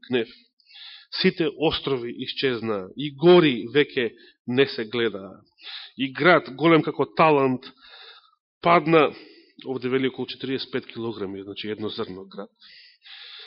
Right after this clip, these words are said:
"падна од небото на луѓето, а луѓето го проколнуваа Бога поради злото од градот, зашто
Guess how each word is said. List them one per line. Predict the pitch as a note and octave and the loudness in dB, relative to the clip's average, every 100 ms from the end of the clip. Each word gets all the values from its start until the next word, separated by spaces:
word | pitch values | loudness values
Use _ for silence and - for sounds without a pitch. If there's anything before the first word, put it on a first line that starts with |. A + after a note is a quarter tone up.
| - _ _ _ | -20 _ _ _
"падна | E3+ F3+ F3+ F3 | 4 4 6 4
од | D#3+ C#3+ | 4 4
небото | E3+ E3 D#3+ D3+ | 4 2 2 2
на | |
луѓето, | C#3 C#3+ C#3+ B2+ - F#2+ - - - - _ _ _ _ _ _ - - | 4 2 0 0 -2 -6 -10 -20 -20 -20 _ _ _ _ _ _ -20 -6
а | |
луѓето | C#3 D#3 E3 D3+ C#3+ B2 - C#3 | 0 2 4 4 2 0 -4 -4
го | C#3 | -4
проколнуваа | - C#3 C3+ C#3+ D3 B2+ A#2+ | -2 0 4 4 4 4 2
Бога | A2 C#3+ B2 | 6 6 6
поради | C3 B2 A2+ | 0 -2 -2
злото | A#2 A2+ C3 C3 A2 | -2 2 0 2 -2
од | A2 | -2
градот, | A2+ A2+ G#2 G2 - | -4 -2 -2 -6 -10
зашто | - - | -14 -16